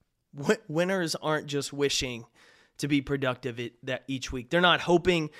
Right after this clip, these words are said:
that they have a good week or that they get some of their to-do list done. They're committing the time every single day to get the important work done that they need to do to reach their goals, to build their life, and to become their best self.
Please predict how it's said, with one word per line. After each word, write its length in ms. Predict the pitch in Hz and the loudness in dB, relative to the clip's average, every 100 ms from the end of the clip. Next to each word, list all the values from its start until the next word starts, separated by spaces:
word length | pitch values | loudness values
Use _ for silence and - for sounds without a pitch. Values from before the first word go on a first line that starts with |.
| - - - | -20 -14 2
that 200 | 156 156 | 2 4
they 100 | 160 | 2
have 160 | 156 | 2
a 60 | 151 | 0
good 240 | 139 156 | 0 -2
week 320 | 151 151 147 | 2 2 2
or 80 | 151 | -2
that 180 | 135 131 | -4 -2
they 100 | 151 | -4
get 300 | 135 156 160 | 0 0 2
some 220 | - 151 | 2 2
of 80 | 147 | 2
their 140 | 143 | 2
to-do 360 | 135 - 139 147 | 0 -4 -2 0
list 300 | 143 139 - | 2 0 0
done. 260 | 147 139 127 - - - | -2 -2 -6 -14 -20 -2
They're 140 | 156 | -2
committing 640 | 156 160 165 170 190 202 185 | 2 2 4 4 4 2 -2
the 120 | 139 147 | -6 -6
time 600 | - - 147 139 107 - _ _ _ _ | -6 -4 -2 -2 -4 -16 _ _ _ _
every 400 | 156 175 180 196 | 2 2 2 0
single 400 | 185 - 170 156 | 0 -2 0 -2
day 280 | 143 127 117 - - - | -2 -6 -10 -14 -14 -6
to 100 | 151 | -6
get 320 | 131 185 196 | 2 2 4
the 100 | 165 | 2
important 560 | 143 - - 190 220 - | 2 4 6 6 6 2
work 300 | 170 175 - | -2 -2 -6
done 340 | 131 117 120 - _ | -10 -10 -12 -18 _
that 240 | 151 139 - | -2 0 4
they 220 | 175 226 | 6 6
need 260 | 208 202 | 2 0
to 120 | 180 175 | -2 -4
do 280 | 143 135 | -2 -2
to 140 | 131 135 | -2 -6
reach 420 | 131 180 208 - | -2 0 2 4
their 120 | 214 | 4
goals, 400 | 165 156 139 135 | 4 4 4 2
to 100 | - | -2
build 320 | 139 131 190 196 | -2 2 4 6
their 120 | 214 | 4
life, 600 | 151 135 123 120 - - _ _ _ | 4 0 0 -6 -16 -20 _ _ _
and 80 | - | -6
to 40 | 143 | -4
become 320 | 139 156 147 | -2 -2 2
their 140 | 139 | 2
best 260 | 123 123 - | 0 -2 0
self. 400 | - - - - | -2 -4 -12 -20